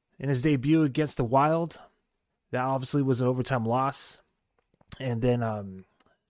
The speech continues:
just the other night, the three two victory, he had himself a, um, fifteen minutes on the ice, twenty shifts total, nineteen shifts the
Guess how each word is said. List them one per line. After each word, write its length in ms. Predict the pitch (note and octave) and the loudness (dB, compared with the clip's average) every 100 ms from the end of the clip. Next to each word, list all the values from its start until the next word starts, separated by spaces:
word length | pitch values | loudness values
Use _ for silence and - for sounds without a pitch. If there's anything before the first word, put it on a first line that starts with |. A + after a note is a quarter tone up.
| _ | _
just 240 | C3+ - | -8 -6
the 80 | C3+ | -4
other 160 | A2+ A2+ | -2 0
night, 480 | C#3+ D3+ - - - _ _ _ _ _ _ _ _ _ _ _ _ _ - | 0 -2 -6 -14 -16 _ _ _ _ _ _ _ _ _ _ _ _ _ -8
the 80 | A2 | -6
three 220 | - B2 | -2 -2
two 160 | - G#2+ | -2 0
victory, 480 | E3 D3 E3 E3 | 0 0 0 0
he 160 | C#3 C3 | 0 0
had 240 | B2 A#2+ | 0 0
himself 720 | B2 G#2+ - A#2 A2+ - - - | -2 -6 -2 -2 -2 -8 -20 -10
a, 360 | B2 A#2 A2 G#2+ | -6 -4 -4 -4
um, 600 | G#2 G2+ F#2+ F2+ F2 F2+ _ _ _ _ - - _ _ _ | -6 -6 -10 -12 -16 -20 _ _ _ _ -20 -20 _ _ _
fifteen 420 | F3+ - - E3+ D#3 | 0 0 -2 0 0
minutes 760 | E3 F3 - _ - - - - | -2 -4 -8 _ -10 -10 -12 -10
on 200 | C3 C#3 | -4 -2
the 120 | C3 | 0
ice, 280 | C3 E3 - | 0 -4 -6
twenty 320 | - D3+ D3 | -4 -2 -2
shifts 720 | - - C#3+ E3 - - - _ | -4 -2 0 0 -4 -12 -14 _
total, 400 | - C#3+ E3+ E3 C#3 | -2 0 0 -4 -4
nineteen 540 | C#3 C#3+ - C#3+ D3 | -4 -4 -6 -6 -6
shifts 420 | - - D3+ - | -6 -4 -4 -4
the 220 | - A#2 | -8 -8